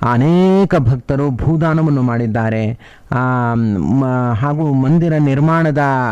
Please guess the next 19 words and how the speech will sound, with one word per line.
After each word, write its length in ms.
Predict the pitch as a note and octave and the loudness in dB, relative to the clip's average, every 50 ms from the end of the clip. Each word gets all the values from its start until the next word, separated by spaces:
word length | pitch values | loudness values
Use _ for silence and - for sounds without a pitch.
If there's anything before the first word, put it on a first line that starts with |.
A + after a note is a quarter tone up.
| G2 E2+ - - - - - | -4 -6 -8 -12 -14 -10 -6
ಒಂದು 300 | D#2+ A2+ C#3 C#3 C#3 C#3 | -4 -2 0 0 0 0
ಪುಣ್ಯ 320 | C3 - D3 F3 F#3 F#3 E3 | -2 -2 0 0 2 0 -2
ಕಾರ್ಯವನ್ನು 540 | - - C#3+ D3 D#3+ F3 D#3 D3+ D3 C#3+ | -2 -4 -2 0 2 2 2 2 2 2
ಮಾಡಿದ್ದಾರೆ. 760 | C#3+ C#3 C3 B2 B2 A#2+ A2 A#2+ A2+ A2+ A2 A2+ A2 G#2+ A2 - - - - - - - - - | 0 0 0 0 -2 -2 -2 -2 -2 -2 -2 -2 -4 -4 -6 -10 -16 -20 -20 -20 -20 -16 -8 -4
ಆ 200 | - C#3 C#3+ C3+ | -2 -2 0 0
ಎಲ್ಲ 400 | C#3 C3+ D3 F#3 G#3 G#3+ G3+ F3+ | 0 0 0 0 0 0 0 0
ಭಕ್ತರಿಗೂ 720 | D3 A2 C3+ D3+ C3 - - E3 D#3+ D3+ D#3 C#3 D#3+ D#3 | -2 -2 -2 -4 -4 -6 -6 -4 -2 -2 -2 -2 -4 -4
ಕೂಡ 180 | - - C#3+ C#3+ | -4 -4 -4 -4
ಪ್ರತ್ಯೇಕ 580 | C#3+ - - C#3 C3+ - - G3 G#3 G#3 - F#3 | -4 -4 -4 -6 -6 -4 -4 -4 -4 -2 -2 -6
ಪ್ರತ್ಯೇಕವಾಗಿ 920 | C#3+ - - B2+ - - D3 C#3 - C#3 B2 B2+ B2+ A#2+ A#2+ C3 C3 A2+ | -6 -6 -8 -8 -4 -4 -4 -4 -4 -4 -4 -2 -2 -2 -2 -2 -4 -4
ಕೃತಜ್ಞತೆಯನ್ನು 840 | - - - C3 - D3+ D3 B2+ B2+ C3+ A#2+ B2+ C3 B2 B2 B2 A2+ | -4 -4 -6 -4 -4 -4 -4 -2 -2 -4 -2 -2 -2 0 0 -2 -2
ಸಲ್ಲಿಸಿ 580 | A2+ - - A#2 C3 D3 D3 - - F3 F3 D#3+ - - - - - - - | -4 -4 -4 -2 -2 -2 -2 -2 -2 -4 -4 -4 -8 -12 -16 -16 -16 -10 -4
ಅವರಿಗೆ 480 | - C#3+ D#3 F3+ F3 E3 D3+ D#3+ D#3 D3+ | -2 0 2 2 2 2 2 0 0 0
ಗು-, 220 | C3+ A#2+ C#3 C#3+ G2 | -2 -2 -4 -6 -4
ಅವರ 300 | - C3 C#3+ D#3+ D3+ D3+ | -4 -4 -2 -2 -2 -2
ಸೇವೆಯನ್ನು 720 | C3+ - - D#3 E3 F#3 F#3 F3 E3+ D#3 D#3 D#3 D#3+ D3+ | -4 -4 -4 -4 -2 -2 0 0 0 0 0 0 0 0
ಗುರುರಾಯರು 840 | B2+ A#2+ A#2+ D3 D3+ D3 D3+ C#3 C#3 C3+ C3 B2 C3 B2+ A#2+ A2 A2 | -2 -2 0 0 0 0 0 0 0 0 0 0 -2 -2 -2 -2 -4
ಸ್ವೀಕರಿಸಲಿ 840 | - - - - E3 F#3 G3 - E3+ D3 C#3+ B2 - C#3 C3 C3 C3 | -6 -6 -6 -4 -2 -2 -2 -2 -2 -2 -2 -2 -2 -2 -2 0 0
ಎಂಬ 200 | B2+ B2 B2 A#2+ | 0 0 0 0